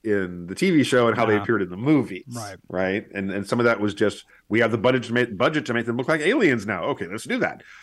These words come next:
Speaker 1: But that whole, you know, warrior culture, we really didn't see that in the T V series.
Speaker 2: Right.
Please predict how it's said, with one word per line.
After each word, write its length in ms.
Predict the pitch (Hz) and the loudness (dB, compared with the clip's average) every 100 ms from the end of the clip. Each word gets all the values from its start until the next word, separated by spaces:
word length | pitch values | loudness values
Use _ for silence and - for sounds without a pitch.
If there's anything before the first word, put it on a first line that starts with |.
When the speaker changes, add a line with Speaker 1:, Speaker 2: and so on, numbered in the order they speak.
| - - | -20 -2
Speaker 1:
But 240 | 135 131 | 0 2
that 180 | 135 113 | 2 2
whole, 580 | 113 135 123 117 104 - | 2 4 6 6 4 -2
you 140 | 107 104 | -6 -2
know, 280 | 87 87 - - | -2 -4 -8 -2
warrior 500 | 107 139 139 117 113 | 4 8 8 8 4
culture, 680 | - 117 120 180 180 185 - _ _ _ - 160 | 0 -4 -4 -2 -2 -4 -10 _ _ _ -20 -12
we 220 | 113 175 190 | -2 2 4
really 200 | 180 185 | 4 4
didn't 240 | 160 117 | 2 -2
see 280 | - - 165 | -4 -4 0
that 140 | 110 | 0
in 120 | 87 | -2
the 60 | 82 | -6
T 160 | 76 76 | -10 -10
V 100 | 65 | -10
series. 380 | - - - _ _ _ _ _ _ _ _ _ _ _ _ _ _ _ 117 | -14 -16 -20 _ _ _ _ _ _ _ _ _ _ _ _ _ _ _ -12
Speaker 2:
Right. 300 | 104 92 | -10 -10